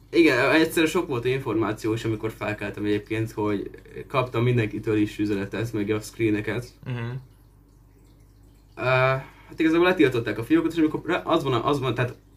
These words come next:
Speaker 1: az a helyzet állt fel, hogy amikor próbáltam belépni a fiókba, esetleg jelszóemlékeztetőt kérni, hogy pontosan nem tudom, mit ír, de az a lényeg, hogy olyan eszközről próbál belépni, amit, ö, nem ismer fel a Google.
Speaker 2: Mhm.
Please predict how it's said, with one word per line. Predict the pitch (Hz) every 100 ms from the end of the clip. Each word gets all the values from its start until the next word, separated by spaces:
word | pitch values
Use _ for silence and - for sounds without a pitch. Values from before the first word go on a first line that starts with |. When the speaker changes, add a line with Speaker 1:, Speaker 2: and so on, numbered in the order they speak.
| -
Speaker 1:
az | - 165
a |
helyzet | 160 139 117
állt | 110 101
fel, | - 127
hogy | 123
amikor | 120 117
próbáltam | 120 160 139 113 107
belépni | 117 104 98
a |
fiókba, | - 131 127 120 120 120 - - -
esetleg | 120 123 113 113
jelszóemlékeztetőt | 123 123 123 113 110 117 110 -
kérni, | - 127 143 143 - - - -
hogy | 110 117 117 - - - -
pontosan | 160 160 - 131
nem | 135 131
tudom, | 113 107
mit | 110 123
ír, | 120
de | 120
az | 131
a | 123
lényeg, | 117 120
hogy | 123 110
olyan | 131 117
eszközről | 117 - 110 104
próbál | 120 110 104
belépni, | 104 120 117 113
amit, | 113 113 -
ö, | 113 113 113
nem | 113 113
ismer | 110 101 -
fel | 104
a |
Google. | 101 104 110 135
Speaker 2:
Mhm. | 131